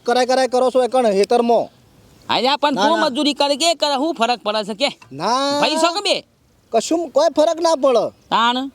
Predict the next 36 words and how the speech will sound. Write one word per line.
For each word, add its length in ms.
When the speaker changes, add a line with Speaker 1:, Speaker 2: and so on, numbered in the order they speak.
Speaker 1:
કોઈ 160
ટેપો 280
પડે 180
ને 80
તાણે 140
ખબર 260
પડે 200
કે 100
શું 220
મજૂરી 320
થાય 240
છે. 100
Speaker 2:
એ 400
વાત 240
આશી 280
છે 80
Speaker 1:
તાણે 340
Speaker 2:
તારી. 100
Speaker 1:
એ 380
મફતના 440
રોટલા 260
એકન 200
તોડે 300
છે. 120
Speaker 2:
હમ. 460
Speaker 1:
ઠંડા 300
સોય 200
લ. 80
Speaker 2:
અલ્યા 180
પણ 120
હોભળતો 480
નહીં, 200
પછી 220
હું 180
કહું 240
કે 160